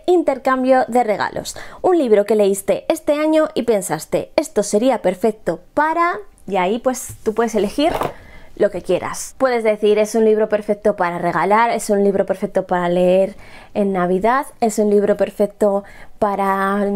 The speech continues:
llorar", eh, tal. Yo he elegido una premisa, mm, lo siento, mm, los que veis todos mis vídeos vais a decir, "Otra vez, qué cansina", pero sí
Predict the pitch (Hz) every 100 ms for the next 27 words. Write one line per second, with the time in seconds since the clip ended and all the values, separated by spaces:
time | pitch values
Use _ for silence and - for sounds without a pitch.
0 | 196 202 190 254 294 330 - 208 - -
1 | 190 185 175 156 - - - - - -
2 | 247 277 - 285 269 247 247 240 233 233
3 | 220 220 233 247 240 - - - - -
4 | 208 196 214 214 240 208 180 165 165 -
5 | - - 202 196 190 190 202 - 190 185
6 | 285 320 349 311 262 262 269 285 233 214
7 | 190 196 185 - 185 277 220 185 208 214
8 | 208 - 180 160 180 - - 269 214 180